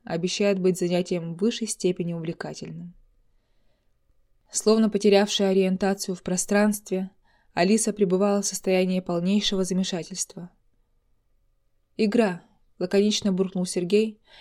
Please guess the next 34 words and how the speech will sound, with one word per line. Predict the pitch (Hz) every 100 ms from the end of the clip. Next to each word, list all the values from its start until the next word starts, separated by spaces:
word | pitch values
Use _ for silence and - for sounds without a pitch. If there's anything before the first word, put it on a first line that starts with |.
| - -
словно | - 220 214 214
это | 202 202
единственная | 196 220 247 - 214 208
вещь | 202 208 -
в | 214
мире, | 240
которая | 226 185 190 180
в | 175
данный | 175 196 196
момент | 190 185 208 208
имела | 190 185 185
значение. | 180 185 - 180 156 151 180 180 _ _ _ _ _ _ _ _ _ _
Алиса | 185 190 220 220
чуть | 214 196
не |
схватила | 196 - 202 240 226 196
одну | 214 220
из | 196
бутылок | 196 233 214 202
со | 196
стола, | - 190 233
чтобы | 226 208 190
треснуть | - 226 247 214
его | 196 185
по | 190
голове. | 185 196 190 160 175 - _ _ _ _ _ _ -
"Он | 240
говорит | 233 240 226 262 262
о |
футболе? | - 208 185 247 294 196 175 _ _ _ _ _ _ _ _
Футбол | 214 190 285 285
важнее, | 233 226 247 262
чем | - 208
она?" | 208 226 302